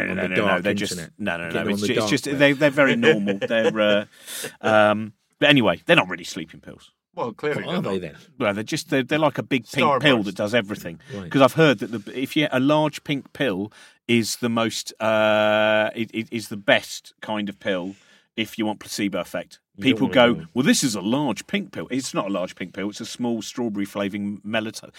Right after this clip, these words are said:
Speaker 1: flaving, flavor,
Speaker 3: Flaving.
Speaker 1: uh, uh, melatonin.
Speaker 2: You don't wanna
Speaker 1: That's
Speaker 2: go
Speaker 1: all.
Speaker 2: down the sleeping pill route.
Speaker 1: No.
Speaker 2: No.
Speaker 1: Not yet. Not till I finish the work of poetry.
Speaker 3: You should, uh,
Speaker 1: Um,
Speaker 3: read a good book or something. That'll get you off.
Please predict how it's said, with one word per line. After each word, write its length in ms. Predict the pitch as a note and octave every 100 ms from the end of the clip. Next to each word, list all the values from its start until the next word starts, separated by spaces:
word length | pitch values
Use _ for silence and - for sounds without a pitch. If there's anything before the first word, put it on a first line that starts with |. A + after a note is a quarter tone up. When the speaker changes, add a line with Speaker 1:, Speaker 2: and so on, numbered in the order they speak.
| -
Speaker 1:
flaving, 460 | - C3+ D3 F3 -
flavor, 460 | _ A#2 A#2 G#2+
Speaker 3:
Flaving. 340 | A#2 G#2+ E2+ -
Speaker 1:
uh, 380 | G#2+ G#2 G#2 G#2+ _ _ _ _ _
uh, 340 | G2+ G2+ G#2 -
melatonin. 600 | A2 G#2+ G2+ - F#2 F2
Speaker 2:
You 80 | E2+
don't 140 | G#2
wanna 100 | F2+ -
Speaker 1:
That's 100 | F#2
Speaker 2:
go 80 | F#2+
Speaker 1:
all. 60 |
Speaker 2:
down 100 | F2
the 60 | E2
sleeping 460 | - F#2 E2+ D#2+
pill 340 | D2+ D#2+ D2+ C#2 _ D2+
route. 240 | D2 C#2 _ _
Speaker 1:
No. 140 | F2+ D#2+ D#2 _ _ _
Speaker 2:
No. 60 | _ _ _ -
Speaker 1:
Not 200 | G3+ B2+
yet. 220 | A2+ G2
Not 180 | C3+ G2+
till 120 | B2
I 20 |
finish 300 | A2+ A2 G2
the 60 | F#2+
work 200 | F#2 -
of 80 | -
poetry. 480 | F#2+ - - F2+ - _ E3+ -
Speaker 3:
You 80 |
should, 380 | G#3+ A3+ F#3 A3+
uh, 200 | A3 G#3+ G3
Speaker 1:
Um, 160 | B2+
Speaker 3:
read 80 | C3+
a 40 |
good 220 | F#3 A#3 -
book 220 | E4 -
or 60 |
something. 340 | - G2+ F2 G#2
That'll 160 | E3+
get 180 | - E2
you 120 | E2+
off. 100 | G#2+